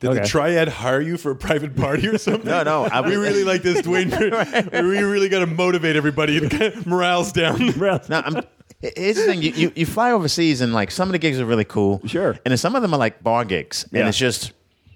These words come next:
Speaker 3: it's a bar gig overseas. You know, so that's
Speaker 1: Something
Speaker 3: what,
Speaker 1: here, just
Speaker 3: that's what this
Speaker 2: Yeah.
Speaker 3: is kinda like. It's at the M G M Grand, but it's, it's like a, like a loungy kinda thing.
Speaker 2: Mm-hmm.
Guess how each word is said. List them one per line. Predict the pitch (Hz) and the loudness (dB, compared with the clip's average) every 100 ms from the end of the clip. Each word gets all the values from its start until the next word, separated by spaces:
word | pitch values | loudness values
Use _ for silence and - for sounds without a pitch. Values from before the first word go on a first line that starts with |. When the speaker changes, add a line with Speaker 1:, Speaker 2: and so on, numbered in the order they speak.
| _ _ _ _ _ | _ _ _ _ _
Speaker 3:
it's | 113 - | -6 -2
a | |
bar | 104 107 107 | 0 2 2
gig | 104 101 92 - - | 2 0 -4 -16 -4
overseas. | 98 87 - 92 73 - - - | -2 -2 -2 -2 -2 -4 -6 -4
You | 104 | -2
know, | 95 | 0
so | 90 127 | 2 0
that's | 135 | 0
Speaker 1:
Something | 135 | -2
Speaker 3:
what, | 135 | -4
Speaker 1:
here, | 113 | -4
just | 120 - - - | -6 -8 -14 -2
Speaker 3:
that's | 131 135 | 0 0
what | 110 | 0
this | 120 120 | -2 -2
Speaker 2:
Yeah. | 107 | -4
Speaker 3:
is | |
kinda | - 101 95 | -2 -2 0
like. | 95 92 | -2 -2
It's | 107 | -2
at | 143 | -2
the | 139 135 | 0 0
M | 131 | 0
G | 120 123 | 0 0
M | 110 | 0
Grand, | 104 107 104 95 | 0 2 2 0
but | 98 | 0
it's, | 95 - - - - - _ _ _ | -2 -4 -8 -12 -16 -18 _ _ _
it's | 117 - | -8 -2
like | 113 110 | 0 0
a, | 98 | -4
like | - 98 | -4 -2
a | 98 | 0
loungy | 101 101 101 101 98 | 0 0 -2 -4 -2
kinda | 98 90 | -2 0
thing. | 117 110 | 0 -2
Speaker 2:
Mm-hmm. | 101 120 | -2 -4